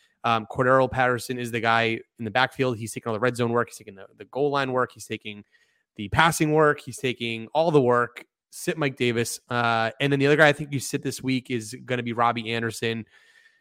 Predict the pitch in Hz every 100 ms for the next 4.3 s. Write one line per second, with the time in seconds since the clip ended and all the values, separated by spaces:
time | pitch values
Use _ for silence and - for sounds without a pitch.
0 | _ _ _ - 170 175 170 160 - 151
1 | 165 160 147 - 180 190 208 202 - 196
2 | 208 196 160 135 113 110 120 135 131 127
3 | 147 147 147 135 135 131 127 - 139 139
4 | 175 202 185